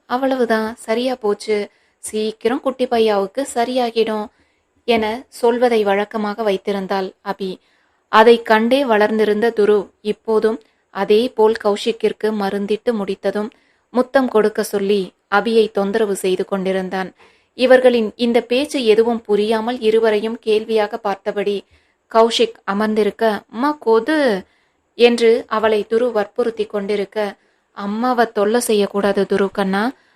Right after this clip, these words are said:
அது எல்லாம் குட்டி பசங்களுக்கு தான், பெரியவங்களுக்கு இல்ல, புரியுதா?" என்றாள் கரார் குரலில் அபி. அதை கேட்டு மறுப்பாக தலையசைத்து இதழ் பிதுக்கி அழ தயாரானான்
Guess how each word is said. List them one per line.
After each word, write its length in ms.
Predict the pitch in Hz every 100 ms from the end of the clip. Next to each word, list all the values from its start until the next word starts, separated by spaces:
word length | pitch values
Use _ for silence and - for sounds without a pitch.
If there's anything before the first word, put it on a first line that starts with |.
| _
அது 260 | 196 208 214
எல்லாம் 360 | 208 220 247
குட்டி 280 | - 240 262
பசங்களுக்கு 560 | 220 196 202 196 190 196
தான், 240 | 208 - _ 208
பெரியவங்களுக்கு 640 | 208 233 220 190 185 -
இல்ல, 320 | 180 190 185 _
புரியுதா?" 420 | 220 202 208 247 - _ _ _ -
என்றாள் 460 | 233 226 220 247 _ 233
கரார் 340 | 214 214 220
குரலில் 480 | - 208 208 196 - -
அபி. 340 | 190 208 185 _ _ _ -
அதை 360 | 226 226 220
கேட்டு 360 | - 226 240 285
மறுப்பாக 680 | 226 196 220 - 220 254 254
தலையசைத்து 800 | 202 190 208 196 196 196 - 202 - _ _ _
இதழ் 360 | 226 226 240 214 -
பிதுக்கி 540 | 214 220 - 240 277 _
அழ 360 | 214 214 240 233
தயாரானான் 720 | 190 196 196 190 185 190